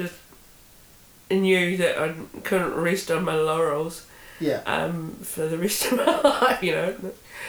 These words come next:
Speaker 2: Yeah.
Speaker 1: Not, and 'cause, you know, I'd get bored really quickly if I, if I just sat on my ass and
Speaker 2: Yeah.
Speaker 1: for a week <laughs> going, "Oh no, I need to do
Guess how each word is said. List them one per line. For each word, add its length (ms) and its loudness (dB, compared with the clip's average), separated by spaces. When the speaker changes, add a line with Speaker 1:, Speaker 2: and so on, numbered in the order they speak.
Speaker 2:
Yeah. 180 0
Speaker 1:
Not, 220 -4
and 220 2
'cause, 240 -4
you 140 -6
know, 80 -6
I'd 240 -6
get 240 -8
bored 260 -4
really 260 -4
quickly 420 -4
if 160 -2
I, 120 -2
if 160 -10
I 100 -4
just 280 -10
sat 200 0
on 80 -4
my 120 -4
ass 320 -6
and 200 -8
Speaker 2:
Yeah. 220 -4
Speaker 1:
for 200 4
a 100 6
week 380 4
<laughs> 240 -2
going, 200 6
"Oh 320 2
no, 340 0
I 60 2
need 240 0
to 100 -2
do 280 -2